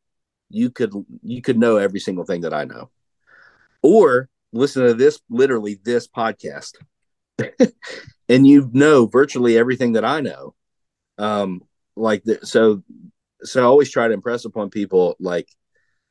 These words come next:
listen, if you need a speaker at your event, get up courage to talk in front of people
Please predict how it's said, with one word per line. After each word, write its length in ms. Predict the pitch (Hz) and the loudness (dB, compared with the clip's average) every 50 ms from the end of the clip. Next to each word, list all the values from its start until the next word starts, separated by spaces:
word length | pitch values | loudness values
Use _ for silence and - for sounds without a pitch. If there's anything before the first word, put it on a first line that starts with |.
| _ _ _ _ _ _ _ _ - | _ _ _ _ _ _ _ _ 0
listen, 280 | 120 131 - - 107 | 0 2 2 0 -2
if 140 | 101 - - | -2 -2 -4
you 160 | 120 160 202 190 | -2 -2 0 2
need 220 | 160 151 151 135 | 4 4 4 4
a 80 | 113 98 | 4 2
speaker 500 | - - - - 131 - - 113 104 98 | 0 -4 -4 -4 -2 -2 0 0 0 0
at 100 | 87 92 | 0 -2
your 200 | 104 113 110 101 | 0 2 2 2
event, 460 | 90 - 107 104 92 78 73 - - _ _ _ _ _ _ _ _ _ _ _ _ _ _ _ _ _ _ _ _ _ _ _ _ _ _ _ _ _ _ _ _ _ _ _ _ _ _ 104 | 0 -2 -4 -6 -6 -8 -12 -18 -20 _ _ _ _ _ _ _ _ _ _ _ _ _ _ _ _ _ _ _ _ _ _ _ _ _ _ _ _ _ _ _ _ _ _ _ _ _ _ -4
get 180 | 98 123 139 156 | 0 0 0 0
up 140 | 160 160 | 0 -4
courage 360 | - - 156 156 160 156 - _ | -2 0 0 0 0 -2 -6 _
to 100 | 143 135 | -12 -10
talk 300 | - 135 123 123 - 127 | -8 -8 -8 -8 -8 -10
in 80 | 104 | -10
front 180 | - - 98 92 | -8 -8 -8 -8
of 60 | - | -8
people 420 | - 92 87 - 87 85 82 - | -10 -12 -8 -6 -4 -4 -6 -6